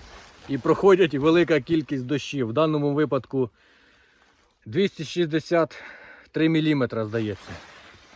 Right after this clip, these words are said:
По-моєму так, чи двісті шістдесят три, чи двісті шістдесят два. Отак,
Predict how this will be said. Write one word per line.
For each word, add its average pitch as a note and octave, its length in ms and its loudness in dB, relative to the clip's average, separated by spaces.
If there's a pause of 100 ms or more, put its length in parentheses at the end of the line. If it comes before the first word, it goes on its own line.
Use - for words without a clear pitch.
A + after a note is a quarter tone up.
(140)
По-моєму D3 460 0
так, A2+ 220 -2
чи D#3 80 -6
двісті F3+ 300 -4
шістдесят E3+ 440 -4
три, A3 160 -4
чи D3 120 -6
двісті C#3+ 320 -8
шістдесят B2 480 -6
два. G2 200 -10 (4000)
Отак, C#3 240 -6